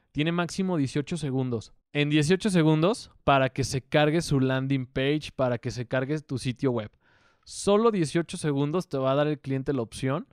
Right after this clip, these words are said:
de esperar. Si no, se acabó.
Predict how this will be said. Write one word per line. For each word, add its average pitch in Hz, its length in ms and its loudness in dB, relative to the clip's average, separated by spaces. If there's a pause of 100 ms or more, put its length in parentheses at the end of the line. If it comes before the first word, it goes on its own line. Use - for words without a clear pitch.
(120)
de 120 160 -2
esperar. 113 600 -4
Si - 280 -6
no, 147 320 -2 (360)
se - 200 -4
acabó. 110 540 -2